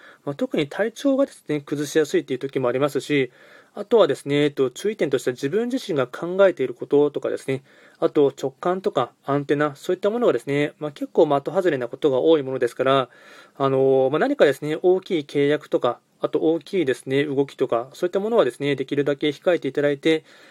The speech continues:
まあ、割かしですね、心静かに、かつ慎重にですね、過ごしていただくっていうのがですね、とても大切になってきます。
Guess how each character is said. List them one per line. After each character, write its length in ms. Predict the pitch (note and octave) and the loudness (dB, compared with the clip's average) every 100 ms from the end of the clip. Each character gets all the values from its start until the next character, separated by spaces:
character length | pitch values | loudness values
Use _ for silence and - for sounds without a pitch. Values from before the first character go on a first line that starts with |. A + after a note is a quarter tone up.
| _ | _
ま 80 | D#3 | 2
あ、 20 | |
割 180 | D3 F#3+ | 2 2
か 120 | C4 | -4
し 100 | - | -2
で 100 | G#3+ | -2
す 120 | D3+ D3 | -2 -2
ね、 240 | D3+ D#3 - | -2 -2 -6
心 320 | D3+ D#3+ C#3 | -4 0 0
静 260 | - C#3+ | -2 -8
か 140 | C3+ A#2+ | -6 -4
に、 180 | B2+ C3 _ | -4 -10 _
か 140 | - D3+ | -12 -4
つ 100 | C#3 | -2
慎 300 | E3+ E3+ E3 | -2 -4 -4
重 200 | F#3+ G3 | -2 -2
に 80 | |
で 100 | F#3+ | -2
す 100 | B2 | -2
ね、 200 | C3 C3+ - _ - | -4 -6 -6 _ -2
過 60 | |
ご 100 | C#3+ | 0
し 60 | C#3+ | 0
て 80 | C3 | -4
い 40 | |
た 80 | B2+ | -2
だ 120 | B2+ | -2
く 140 | F3 | -2
っ 20 | F3 | 0
て 100 | C3+ | -2
い 20 | |
う 20 | |
の 40 | A#2 | -4
が 60 | |
で 60 | A2 | -6
す 60 | |
ね、 140 | B2 - - | -8 -12 -10
と 80 | |
て 100 | C3+ | -6
も 100 | B2 | -4
大 160 | B2 B2+ | -2 -2
切 200 | C3 - | -2 -4
に 40 | |
な 80 | C3 | -6
っ 20 | |
て 80 | C3+ | -6
き 120 | - | -4
ま 120 | B2 | 0
す。 100 | C#3+ | 0